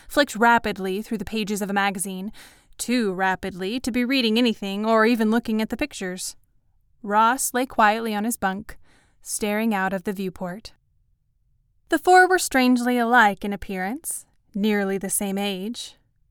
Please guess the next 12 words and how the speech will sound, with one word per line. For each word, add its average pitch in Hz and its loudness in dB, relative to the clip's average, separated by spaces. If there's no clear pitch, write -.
The 269 2
age 285 0
where 262 4
gray 240 2
hairs 214 -2
finally 269 2
outnumber 214 0
black, 180 -8
or 202 4
baldness 196 0
takes - -6
over. 180 -6